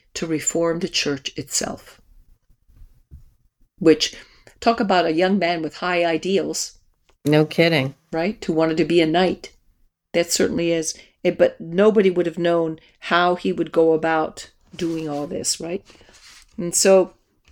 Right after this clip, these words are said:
Speaker 1: he did, he did basically wanted to raise money to rebuild the churches. And unfortunately, he got in trouble with his dad because what happened? He sold a bolt of cloth. He was a cloth merchant, right? And his horse,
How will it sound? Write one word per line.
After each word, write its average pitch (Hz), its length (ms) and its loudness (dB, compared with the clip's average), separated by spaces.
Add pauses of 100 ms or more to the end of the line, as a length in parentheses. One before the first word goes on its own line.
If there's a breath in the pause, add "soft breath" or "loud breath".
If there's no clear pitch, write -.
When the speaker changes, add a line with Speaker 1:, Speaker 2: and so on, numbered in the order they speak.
(420)
Speaker 1:
he 226 160 -2
did, 180 200 -2
he 185 60 -10
did 175 200 -2
basically 190 500 0
wanted 165 300 -6
to 156 80 -8
raise 190 360 2
money 180 280 0
to 175 140 -10
rebuild 165 560 2
the 226 60 -8
churches. 202 640 -4 (460 loud breath)
And 175 320 -2
unfortunately, 208 600 -4
he - 40 -2
got 165 160 0
in 160 60 -4
trouble 170 320 -2
with 151 100 -2
his 131 160 -6
dad 185 560 -4
because - 320 -10
what - 100 -4
happened? - 380 -12 (1160)
He - 140 -10
sold 180 400 2
a - 40 2
bolt 160 320 4
of 175 140 -6
cloth. 147 320 -4
He 165 100 0
was 151 120 -4
a 160 40 -6
cloth - 320 -8
merchant, - 380 -10
right? - 160 -12 (680 soft breath)
And 233 200 4
his 220 140 4
horse, - 560 2